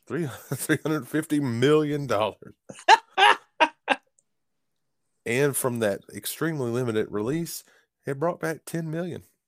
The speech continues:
Speaker 2: Oh, wow.
Speaker 1: Mm-hmm.
Speaker 2: That's pretty impressive, honestly.
Speaker 1: Oh, yeah.
Speaker 2: That's,
Speaker 1: Big
Speaker 2: that's
Speaker 1: midnight movie.
Speaker 2: Yeah, okay. That's not surprising, but it,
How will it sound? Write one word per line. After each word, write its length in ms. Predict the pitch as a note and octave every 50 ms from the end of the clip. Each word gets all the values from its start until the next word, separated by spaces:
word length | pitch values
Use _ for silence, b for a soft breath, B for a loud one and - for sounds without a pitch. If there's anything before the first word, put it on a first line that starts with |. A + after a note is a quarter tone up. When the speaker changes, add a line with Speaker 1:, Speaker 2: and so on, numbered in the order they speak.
| _ _ _ _ _ _
Speaker 2:
Oh, 260 | - C3 D#3 A3 A3 A#2
wow. 440 | E2 F2 G2 C3+ D#3 C3 D#2+ - - _ _ _ _ _ _ -
Speaker 1:
Mm-hmm. 420 | C3 D#3 F3 D3+ D3+ E3+ G3+ G#3 - - _ _ _ _ _ _ _ _ _ _ _ _ _ _ _ _ _ _ _ _ _ _ _ _ - B B B B B B -
Speaker 2:
That's 240 | - - B2 -
pretty 320 | - _ - C3+ B2 A#2+ A2
impressive, 520 | G2 F2+ - G#2 A#2 B2 B2 - C#2 C#2
honestly. 460 | E2 A2 G#2+ F2+ - - - C#2+ D#2 - _ _ _ _ _ _ _ _ -
Speaker 1:
Oh, 120 | F#2 B2
yeah. 120 | D3+ A#2+ F#2 _ _ _ _ _ _ _ _ _ _ _ _ _ _ - - b b b b b b b b b _ -
Speaker 2:
That's, 180 | - F4 B2
Speaker 1:
Big 260 | A2 A2 B2+ C#3 C#3
Speaker 2:
that's 60 | - A#2
Speaker 1:
midnight 380 | A#2 G#2+ G#2 G2 F#2+ F2+ D2+
movie. 300 | E2+ F2 E2+ E2 D#2+ D#2 - - _ _ _ _ _ _ _ _ _ _ _ _ _ _ _ _ _ _ _
Speaker 2:
Yeah, 520 | G#2+ B2+ C#3 C#3+ C#3+ C#3 C#3 C#3 C3+ C3 C3
okay. 360 | C#3+ C3+ - B2+ A2 G2+ G2
That's 260 | G2+ B2+ D3 D3 -
not 220 | C3+ A#2 A2+ G#2 F#2
surprising, 600 | G#2 G#2 - - A2 G#2+ A2 A2 G2 G#2+ F2+ G2+
but 160 | A2+ A2 -
it, 220 | - A#2+ B2+ A#2